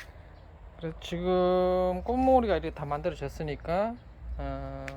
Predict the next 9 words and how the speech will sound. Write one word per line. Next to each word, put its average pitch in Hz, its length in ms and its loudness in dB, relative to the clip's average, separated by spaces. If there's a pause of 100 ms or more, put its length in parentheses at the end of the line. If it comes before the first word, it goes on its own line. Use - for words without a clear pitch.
(1200)
이렇게 165 840 -6 (100)
꽃이 220 340 -6
되어지는 151 500 -2
과정들을 143 680 -4 (140)
여러분들이 135 680 -4
받아보시고, 143 920 -4 (3000)
꽃이 180 440 -6
얼마나 147 420 -4
예쁜지, 135 640 -8